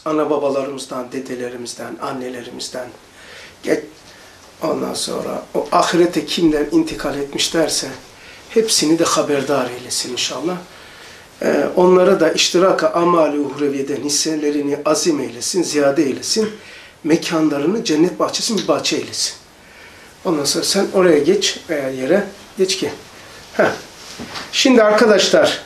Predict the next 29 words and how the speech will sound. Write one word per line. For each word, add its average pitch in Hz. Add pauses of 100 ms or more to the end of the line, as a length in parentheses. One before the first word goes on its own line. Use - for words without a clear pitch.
altıncı 226
deva. 165 (1040)
Bak 180
şimdi 208
de 190
söylüyorum, 180
bütün, 208
e, 170
hastalar 165
ise 165
ben 165
bir 233
tane 156 (580)
veya 170
en 185
fazla 170
iki -
tane 156
okurum 170
ama 202
bir 190
tane 139
de 147
yetiniriz. 151 (560)
E, 143
hastalar 185 (300)
Risale 143
sana 214
ait. -